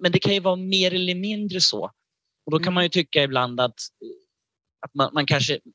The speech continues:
Speaker 1: man, man har svårt kanske att se det här ibland hos sig själv. Jag fick faktiskt, det är ganska roligt, jag fick möjlighet, en, en V D för ett, eh, försäkringsbolag kontaktade mig och sa, "Jag vill att du kommer och föreläser för oss och talar om för oss varför vi är kanske lite grann som en sekt."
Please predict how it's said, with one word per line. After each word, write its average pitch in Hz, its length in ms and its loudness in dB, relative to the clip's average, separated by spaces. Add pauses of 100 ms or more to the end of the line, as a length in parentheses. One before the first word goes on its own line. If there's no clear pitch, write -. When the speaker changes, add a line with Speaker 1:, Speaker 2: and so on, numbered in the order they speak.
(220)
Speaker 1:
man, 185 280 2
man 185 160 2
har 196 100 2
svårt 170 260 0
kanske 180 280 0
att 175 60 0
se 320 360 2
det 151 60 0
här 110 160 0
ibland 95 320 -2
hos 92 120 -8
sig - 100 -6
själv. - 240 -2 (380)
Jag 151 140 4
fick - 160 0
faktiskt, 135 360 0
det - 60 -4
är 165 40 0
ganska 175 260 0
roligt, 147 280 -2
jag 135 100 0
fick - 160 -12
möjlighet, 127 400 0
en, 123 200 -6
en 120 260 -6 (420)
V 131 160 4
D 120 140 -2
för 120 180 2
ett, 117 320 -4
eh, 113 240 2 (400)
försäkringsbolag 147 800 2
kontaktade 127 480 -4
mig 98 140 -6
och 104 80 2
sa, 92 180 0
"Jag 135 80 2
vill 180 120 0
att 120 80 0
du 123 80 -4
kommer 110 240 2
och 104 80 -2
föreläser 123 540 0
för 107 120 -2
oss - 140 4
och - 60 -12
talar 113 220 2
om 110 160 -2
för - 140 0
oss 104 200 2
varför 104 220 -2
vi 196 300 2
är - 40 -2
kanske 135 280 2
lite 110 140 -6
grann 95 140 -2
som - 120 -4
en - 60 -4
sekt." - 320 -4